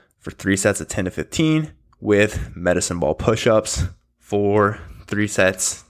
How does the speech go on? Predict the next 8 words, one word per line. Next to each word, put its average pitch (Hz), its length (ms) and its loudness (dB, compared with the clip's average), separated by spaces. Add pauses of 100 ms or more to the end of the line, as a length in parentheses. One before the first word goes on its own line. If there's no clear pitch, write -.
(120)
to 92 600 0 (460)
failure 107 500 4
minus 98 520 -2
however 92 600 0
many 92 280 -2
R 85 260 0
I 87 100 2
R 82 360 0